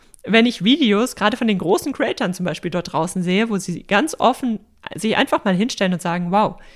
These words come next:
in diesem Themengebiet habe ich was falsch gemacht oder habe ich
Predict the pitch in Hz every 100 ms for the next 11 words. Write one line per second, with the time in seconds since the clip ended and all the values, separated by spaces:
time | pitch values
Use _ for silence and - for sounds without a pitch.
0 | - - - 175 165 262 294 294 - 208
1 | 226 185 135 180 233 - _ _ _ -
2 | - - 180 190 196 202 - _ - -
3 | - _ 175 - - 220 220 - 185 180
4 | 180 185 - - 160 160 175 170 151 160